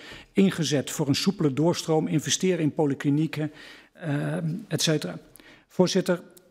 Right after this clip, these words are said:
de lange wachtlijsten voor toegang tot transgenderzorg en het effect hiervan op de transgender persoon en hun naasten baren mij, eh, net als mevrouw Simons, zorgen. Daarom heeft V W S in tweeduizend achttien samen met de Zorgverzekeraars Nederland de tran-,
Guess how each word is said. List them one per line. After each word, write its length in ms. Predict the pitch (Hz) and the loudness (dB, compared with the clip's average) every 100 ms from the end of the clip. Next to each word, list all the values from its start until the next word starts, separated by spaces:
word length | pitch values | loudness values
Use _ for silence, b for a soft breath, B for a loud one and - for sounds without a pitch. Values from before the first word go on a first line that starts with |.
| _ | _
de 180 | 156 160 | 0 2
lange 260 | 180 214 | 4 2
wachtlijsten 520 | 180 190 - 165 - - | 2 0 0 0 0 -2
voor 160 | - | 0
toegang 320 | - 202 170 | 0 2 0
tot 160 | 156 147 | 0 0
transgenderzorg 800 | 156 147 165 170 170 - 170 170 | 2 2 2 0 0 0 0 2
en 60 | 165 | 0
het 120 | 147 | 0
effect 320 | 139 220 214 | -2 -4 -2
hiervan 300 | 180 147 151 | -2 2 2
op 80 | 139 | 2
de 100 | 143 | -2
transgender 560 | 151 151 - 160 147 | 0 0 2 2 2
persoon 400 | 139 147 190 190 | 0 -2 0 2
en 100 | 175 | 2
hun 160 | 147 143 | 2 2
naasten 640 | 147 160 - 170 185 165 | 0 -2 -2 -4 -4 -4
baren 340 | 151 156 156 151 | -2 -2 0 0
mij, 360 | 147 147 - 190 | 0 -2 -6 -4
eh, 80 | |
net 200 | 156 170 | -2 0
als 100 | 180 | 0
mevrouw 260 | 160 139 143 | -2 -2 -2
Simons, 420 | - 156 139 135 | 0 2 2 2
zorgen. 400 | - 170 - 180 - - B B B B B B | 0 0 -2 -8 -14 -20 B B B B B B
Daarom 240 | - 180 175 | 0 2 2
heeft 180 | 180 - | -2 0
V 220 | 180 165 | 0 2
W 180 | 175 185 | 2 2
S 80 | |
in 100 | 175 | 2
tweeduizend 680 | 139 180 170 156 143 151 - | 2 2 2 0 0 -2 0
achttien 400 | 202 - - 165 | -2 0 0 0
samen 320 | - 202 220 185 | 2 0 2 0
met 100 | 151 | -2
de 60 | |
Zorgverzekeraars 720 | - 160 - 147 147 151 143 | 0 -2 -2 -2 0 0 -2
Nederland 400 | 131 147 147 151 | 0 0 0 -2
de 120 | 160 - | -4 -4
tran-, 280 | 170 170 | -2 -2